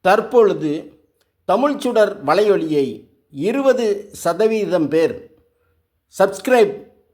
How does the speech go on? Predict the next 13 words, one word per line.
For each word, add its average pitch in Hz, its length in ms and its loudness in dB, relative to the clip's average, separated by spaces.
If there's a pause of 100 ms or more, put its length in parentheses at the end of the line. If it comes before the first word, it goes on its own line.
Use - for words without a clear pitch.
(120)
செய்தும், 156 580 -2 (640)
எண்பது 214 840 0
சதவீதம் 185 680 -2
பேர் 156 280 -2 (800)
சப்ஸ்கிரைப் 208 600 2 (180)
செய்யாமலும் 180 840 -2 (520)
பார்த்து 185 460 0
வருகிறீர்கள். 131 800 -4 (760)
இந்த 262 320 4
வலையொலி 180 540 2 (840)
உங்களுக்கான 220 840 0
பயனுள்ள 233 580 -2
தகவல்களை 180 680 -2